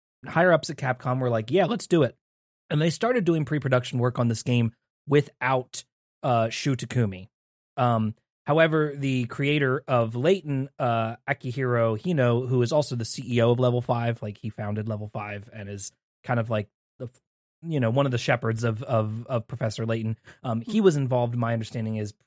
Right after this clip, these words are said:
pretty early on as well, 'cause obviously he was the one who was running Level Five and was one of the people who was like, "Let's do a crossover game."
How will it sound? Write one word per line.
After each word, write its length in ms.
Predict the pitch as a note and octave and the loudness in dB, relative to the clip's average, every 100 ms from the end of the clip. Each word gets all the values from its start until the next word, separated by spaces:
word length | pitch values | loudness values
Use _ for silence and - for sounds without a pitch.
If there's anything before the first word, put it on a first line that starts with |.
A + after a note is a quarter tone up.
| - | -4
pretty 260 | C#3+ B2 | -2 -2
early 320 | B2 A#2+ A#2 | 0 0 0
on 320 | A#2 A2+ A2 A2 | -2 0 0 0
as 220 | A2 - | -4 -4
well, 220 | A2 G#2+ | -2 -2
'cause 200 | - G#2+ | -4 -10
obviously 400 | G#2 G#2+ - A2 | -10 -10 -10 -10
he 140 | G#2 | -8
was 160 | A2+ G#2+ | -8 -8
the 80 | A2+ | -10
one 340 | A2 A2 G#2+ - _ _ _ _ - | -8 -6 -6 -8 _ _ _ _ -16
who 60 | |
was 240 | G#2+ F#2+ - _ - | -14 -14 -18 _ -2
running 240 | B2+ C3 | 2 4
Level 200 | B2+ C3 | 2 2
Five 320 | F#3+ C#3 G#2+ | 2 2 0
and 120 | G#2+ | -4
was 120 | A2 A2 | -4 -4
one 120 | A#2 | -4
of 60 | |
the 40 | A2 | -4
people 280 | B2+ A#2+ A2 | -6 -4 -4
who 100 | A2+ | -4
was 140 | A2+ | -6
like, 160 | A2 - | -8 -10
"Let's 180 | A2 | -10
do 100 | - | -8
a 40 | G#2 | -6
crossover 500 | - A#2+ - G2+ G2 | -2 -2 -4 -12 -14
game." 240 | F#2 G2+ | -16 -16